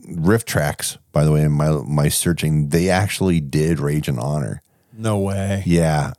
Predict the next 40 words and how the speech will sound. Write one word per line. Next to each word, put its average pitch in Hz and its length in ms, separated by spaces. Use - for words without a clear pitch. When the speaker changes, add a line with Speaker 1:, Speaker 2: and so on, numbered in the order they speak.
Speaker 1:
And 87 140
I 85 100
w-, 90 260
I've 90 140
been 92 120
trying 113 300
to 101 60
look 104 160
for - 120
it. - 40
I 76 60
thought 92 260
they 113 100
did 90 180
the 82 80
second 80 400
one, 73 160
but 73 100
I'm 76 240
looking 82 300
to 78 60
see 80 260
if 73 100
they 71 120
did, 73 480
and 69 80
I'm 71 180
not 73 300
seeing - 680
it. 64 300
Oh, 92 200
that 90 160
one's 85 140
Honor 78 300
and 73 100
Glory. 69 260
That's - 140
a 73 60
different 67 300
movie. 69 280